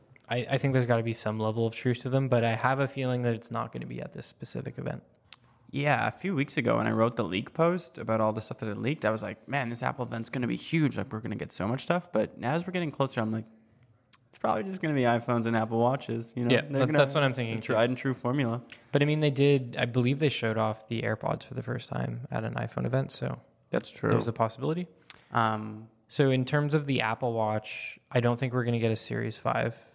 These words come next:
Speaker 1: this year. Um, I think the Series four was a huge revamp to the Apple Watch. Um, not huge, but pretty significant. The most since twenty fifteen when it first dropped.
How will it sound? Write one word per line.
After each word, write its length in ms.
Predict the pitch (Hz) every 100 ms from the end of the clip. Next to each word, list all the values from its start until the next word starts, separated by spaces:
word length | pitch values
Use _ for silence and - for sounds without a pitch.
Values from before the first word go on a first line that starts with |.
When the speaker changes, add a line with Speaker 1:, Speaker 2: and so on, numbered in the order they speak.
| _ _
Speaker 1:
this 200 | - 113
year. 200 | 143 131 139 _ _ _
Um, 320 | 117 110 110
I 60 | 113
think 160 | 110 107
the 80 |
Series 340 | 113 113 110 107
four 380 | - 120 120 113
was 320 | 110 107 107
a 60 | 113
huge 400 | - 120 117 117
revamp 520 | 110 120 127 - -
to 120 | -
the 120 | 120
Apple 280 | 117 117 131
Watch. 380 | 131 143 - - - - _ _ _
Um, 260 | 117 110 151
not 220 | 180 170
huge, 280 | 123 107 -
but 200 | 110 -
pretty 160 | 120
significant. 500 | 110 107 107 113 120
The 60 | 113
most 260 | 110 110 -
since 180 | 110
twenty 220 | - 113 107
fifteen 400 | 117 - 156 139
when 80 |
it 80 | 113
first 240 | - 110 -
dropped. 380 | 117 117 -